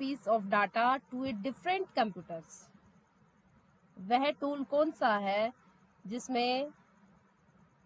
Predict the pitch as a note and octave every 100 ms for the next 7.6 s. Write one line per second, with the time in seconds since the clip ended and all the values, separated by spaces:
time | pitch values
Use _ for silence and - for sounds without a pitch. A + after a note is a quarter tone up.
0 | _ _ _ - - A#3+ C4 D4 E4 D4+
1 | C#4 D4 C4+ C#4 G#3+ G#3 G#3+ G3+ A#3 B3
2 | D#4+ _ - F#3+ A3 B3+ C#4+ A#3+ A3+ A3+
3 | - B3+ C#4 C#4 G#3 G#3+ G3 B3 G#3+ A#3
4 | A#3 G#3 A3 B3+ - A3 C4 A#3 A#3+ A#3
5 | G#3 A#3+ A3 A3 B3 B3+ C#4+ D#4 B3 G#3+
6 | G#3+ G3 A3+ - A3+ A#3+ - A#3+ A3 A3
7 | G3+ E3+ - E3+ D3+